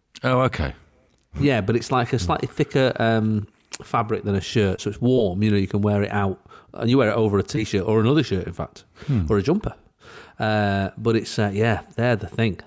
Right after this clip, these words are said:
Speaker 2: the shacket.
Speaker 1: But not
Speaker 2: It
Speaker 1: under
Speaker 2: also
Speaker 1: a
Speaker 2: sounds a
Speaker 1: jacket.
Speaker 2: Yeah, you, you, it, it's sort of for nicer weather, I guess.
Speaker 1: You
Speaker 2: So you
Speaker 1: double
Speaker 2: could wear it
Speaker 1: jacket in, you
Speaker 2: out.
Speaker 1: know.
Speaker 2: Other than you'd be in a dou-, but you could wear a coat over it, I guess. But it also makes you feel like you're Sean Connery, uh, asking for a jacket as well.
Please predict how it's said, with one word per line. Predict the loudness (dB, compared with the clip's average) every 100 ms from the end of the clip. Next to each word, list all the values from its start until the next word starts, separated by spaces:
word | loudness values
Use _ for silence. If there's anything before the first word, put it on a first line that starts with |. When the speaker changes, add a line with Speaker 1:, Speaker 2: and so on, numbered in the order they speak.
| _
Speaker 2:
the | -10
shacket. | -8 -6 -4
Speaker 1:
But | -2 0
not | 2 2
Speaker 2:
It |
Speaker 1:
under | 2
Speaker 2:
also | 2
Speaker 1:
a | 0
Speaker 2:
sounds | 0 0
a |
Speaker 1:
jacket. | -2 -4 -8 -20 -20 -20 _ _ _
Speaker 2:
Yeah, | 0 2 4
you, | 4 4 2
you, | -2 -2 0
it, | 0 2
it's | 0
sort | 2 2 2
of | 0
for | 0
nicer | 2 2 2 2 4
weather, | 4 2 -2 -4
I | -4
guess. | -4 0
Speaker 1:
You | 0
Speaker 2:
So |
you | 2 0
Speaker 1:
double | 0
Speaker 2:
could | 0
wear | 0 0
it | 0
Speaker 1:
jacket | 0
in, | 0
you | 0
Speaker 2:
out. |
Speaker 1:
know. | -2 -8 _ _ _ _ _ -12 -4
Speaker 2:
Other | -2 2
than | 4
you'd | 4
be | 2 0
in |
a |
dou-, | 0 0
but | 0
you | 2
could | 2 4
wear | 2
a |
coat | 0 0 0
over | 0 -6 -8
it, |
I |
guess. | -6 -8 -2
But | -4 -4 -12 -20 -6
it | 0
also | 0 2
makes | 2 0
you |
feel | 2 4 4
like | 2
you're | 2
Sean | 2 2
Connery, | 2 2 2 0 -4
uh, | -2 0 -2 -4 _ -20 -18 -6
asking | -6 -2 -4
for | -4
a | -4
jacket | -4 -4 -8
as | -6 -4
well. | -6